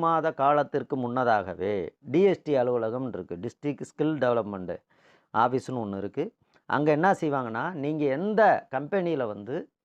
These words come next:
அப்ரண்டிஸுக்கு விரும்புறீங்களோ அந்த கம்பெனிகளை பூரா இந்த அப்ரண்டிஸ் மேளா, வேலை பழகுனர் பயிற்சி மேளா மூலமா என்ன செய்வாங்கன்னா,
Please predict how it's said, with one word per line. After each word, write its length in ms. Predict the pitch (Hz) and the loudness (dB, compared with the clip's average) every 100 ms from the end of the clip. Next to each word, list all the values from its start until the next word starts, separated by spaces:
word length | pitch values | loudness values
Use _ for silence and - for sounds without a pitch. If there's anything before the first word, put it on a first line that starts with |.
| _ _ _ _ _ 113 | _ _ _ _ _ -2
அப்ரண்டிஸுக்கு 600 | - 220 190 - 120 135 127 | 2 4 4 2 -4 -2 -2
விரும்புறீங்களோ 600 | 160 143 107 101 110 151 - 123 | 0 -2 -2 -2 0 0 -2 -6
அந்த 120 | 123 117 127 | -6 -4 -4
கம்பெனிகளை 500 | 151 180 156 131 120 | -2 -2 0 -4 -4
பூரா 240 | 131 135 135 185 _ _ _ _ | -4 -4 -4 -8 _ _ _ _
இந்த 180 | 120 127 | -2 2
அப்ரண்டிஸ் 500 | 123 - 185 156 - 117 | 4 2 2 0 -4 -4
மேளா, 320 | 135 143 110 - | 0 2 2 0
வேலை 280 | 123 160 147 131 120 107 - | 0 2 4 2 0 -4 -6
பழகுனர் 440 | - 131 156 151 131 | -2 0 0 -2 -2
பயிற்சி 340 | 123 135 - | -2 -2 -4
மேளா 320 | 113 131 143 127 | -2 2 2 2
மூலமா 400 | 110 107 107 104 | 0 -4 -4 -6
என்ன 200 | 120 123 | -6 -6
செய்வாங்கன்னா, 580 | 117 98 90 87 120 208 | -6 -6 -8 -6 -6 -6